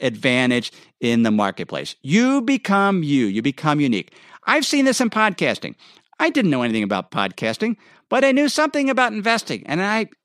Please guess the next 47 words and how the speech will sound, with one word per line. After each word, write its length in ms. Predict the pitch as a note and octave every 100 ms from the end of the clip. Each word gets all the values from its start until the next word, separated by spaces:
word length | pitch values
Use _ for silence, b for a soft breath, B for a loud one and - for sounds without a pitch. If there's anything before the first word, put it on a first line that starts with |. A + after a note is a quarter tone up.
| D3+
had 220 | G3+ G3
spent 400 | - - G3+ A#3
many 240 | F#3 G#3 G#3+
years 240 | F3+ F#3+
speaking 760 | - - - B3+ - F#3 E3+ E3 b b _
to 520 | - E3 D#3+ E3 E3 D#3+ b b b b b _ _
college 420 | - D3 E3 F3+ -
endowment 600 | F3 F#3 C#3+ C3 D3+ F#3
investment 560 | F#3+ F#3 A3 A3 A3+ G3+
committees. 460 | F#3+ F#3 C#3+ A2 -
So 120 | F3+
when 140 | F#3+
I 60 | F#3
did 180 | G3+ G#3
a 40 |
podcast, 760 | - G3+ A#3 - F#3 F3+ F3+ - _ _
I 140 | A#2+
don't 140 | E3 C4+
know 60 |
how 200 | G3+ F3
to 100 | D3
interview 420 | B2+ C#3 C3 C3 B2+
people, 380 | C#3 C#3 G#3+
so 200 | G#3 F#3+
I 80 | F#3+
<laughs> 20 |
didn't 340 | F#3 B3 F3 -
want 160 | A3+
to 60 | A#3+
do 40 | A#3
an 60 |
interview 300 | B3 A#3+ G#3
podcast. 480 | - D#3+ B2+ A2+ F#2 B B B -
But 140 | G3+
I 60 | A#3+
know 140 | B3
how 120 | A#3
to 100 | B3
teach 400 | G#3 C4 C#4 -
about 300 | G#3+ G#3 G#3
investing, 480 | G3 A3 B3+ - G3+
and 100 | G3+
so 120 | D#3+
I 100 | D#3
created 340 | D#3+ D#3 D3 E3+
a 60 |
podcast 640 | F#3 A#2+ A2 A2 A2+ A#2